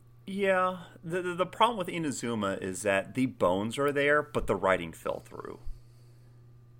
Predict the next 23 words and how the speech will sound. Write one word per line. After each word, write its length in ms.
And, 520
like, 240
the 100
struggle 400
with, 100
with, 140
like, 180
Watatsumi 500
Island 440
and 120
trying 180
to 60
rise 280
up 140
against, 480
you 140
know, 360
the, 140
the 140
Shogun 560
and 300
the 240
s-, 280